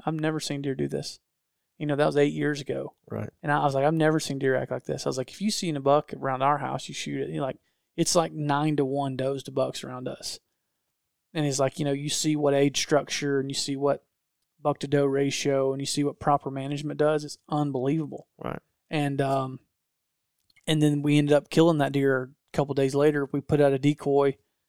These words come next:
Speaker 1: he's seen him from, like, two hundred yards, laid his ears back, and walked all the way to him. It's like you see things in the Midwest, and that happened in Georgia.
Speaker 2: Wow.
Speaker 1: You know, Harris County, Georgia, um,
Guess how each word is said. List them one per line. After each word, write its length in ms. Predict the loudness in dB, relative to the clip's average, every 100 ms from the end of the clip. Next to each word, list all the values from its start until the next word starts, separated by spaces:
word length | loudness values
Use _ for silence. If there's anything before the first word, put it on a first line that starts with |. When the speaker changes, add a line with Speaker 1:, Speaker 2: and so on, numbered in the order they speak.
| _
Speaker 1:
he's 140 | -4 0
seen 200 | 0 0
him 120 | -2
from, 160 | -4 -4
like, 160 | -4
two 180 | 0 2
hundred 220 | 2 2
yards, 320 | 4 4 4
laid 200 | 2 4
his 140 | 2 2
ears 160 | 0
back, 300 | 2 0 -2
and 80 | -4
walked 240 | -4 -2 2
all 120 | 2
the 60 |
way 100 | 2 0
to 200 | 0 0
him. 120 | -2
It's 140 | -4
like 140 | -4 -2
you 80 |
see 180 | 0 0
things 280 | 2 0 -4
in 40 |
the 60 | -4
Midwest, 460 | -4 0 2 2 0
and 60 |
that 60 | -2
happened 340 | -2 -2 -8
in 40 | -6
Georgia. 400 | -2 -2 -4 -14 _ _ _ _
Speaker 2:
Wow. 300 | -6 -6 -8 -6
Speaker 1:
You 60 |
know, 100 | -4
Harris 300 | 0 0 0
County, 280 | 0 -2 -2
Georgia, 440 | 0 2 2 2
um, 160 | 0 -2